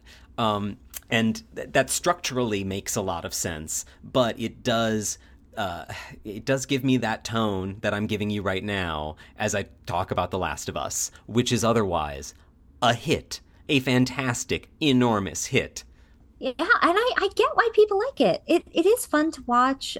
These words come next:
Speaker 2: Um, there's a, a feeling of appointment viewing that I have for The Last of Us that I don't have for anything else on T V right now.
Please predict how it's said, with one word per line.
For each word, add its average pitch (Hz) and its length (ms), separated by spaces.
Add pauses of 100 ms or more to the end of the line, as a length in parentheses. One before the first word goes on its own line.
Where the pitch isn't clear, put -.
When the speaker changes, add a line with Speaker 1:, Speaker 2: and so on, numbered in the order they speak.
Speaker 2:
Um, 220 500 (440)
there's 269 340 (300)
a, 240 260 (340)
a 226 80
feeling 359 360
of 277 100
appointment 226 640
viewing 226 380
that 247 120
I 214 100
have 190 280
for 208 100
The 185 100
Last 175 380
of 220 100
Us 247 140
that 202 160
I 196 60
don't 185 260
have 180 160 (160)
for 175 80
anything 175 400
else 180 200
on 175 120
T - 160
V 165 180
right 156 220
now. - 340